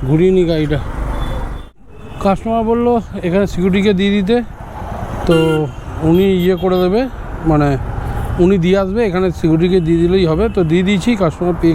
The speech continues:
করছে বললো, করুক, ততক্ষণ আমি অন্য ভাড়ার অপেক্ষায় থাকি। বুকিং চলে এসছে, কিন্তু এটা তো মনে হচ্ছে অনেকটাই দূর।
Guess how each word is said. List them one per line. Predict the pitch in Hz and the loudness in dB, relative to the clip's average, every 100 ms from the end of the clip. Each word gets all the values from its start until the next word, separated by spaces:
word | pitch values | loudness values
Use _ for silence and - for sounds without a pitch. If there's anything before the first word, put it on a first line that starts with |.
| - | 2
করছে | 170 - 202 | -2 2 2
বললো, | 190 202 233 262 - - - - - - - - - - - - - - - - - | 2 2 0 -2 -6 -6 -4 -4 -2 -2 -2 -2 -2 -2 -2 -2 -2 -2 -2 0 2
করুক, | 196 247 - - | 2 2 0 -2
ততক্ষণ | 175 165 180 | 0 0 2
আমি | 165 175 170 - - - - - - - - - - - - | 2 2 0 -4 -8 -8 -6 -6 -4 -4 -2 -2 -2 -2 0
অন্য | 160 180 190 180 | 2 2 2 2
ভাড়ার | 151 185 190 | 2 0 -2
অপেক্ষায় | 175 196 - - 208 147 | -4 -4 -6 -2 -2 -2
থাকি। | 143 120 123 - - - - - - | -4 -6 -8 -8 -8 -8 -8 -8 -6
বুকিং | - 240 233 | -6 -4 -4
চলে | - 214 196 | -2 0 0
এসছে, | - 175 | 0 0
কিন্তু | 156 190 196 | 2 2 2
এটা | 185 | 0
তো | 196 | 0
মনে | 190 170 202 | 2 4 2
হচ্ছে | - 196 | 2 2
অনেকটাই | 165 175 - 185 143 | 2 2 2 2 2
দূর। | 120 185 160 | 2 4 4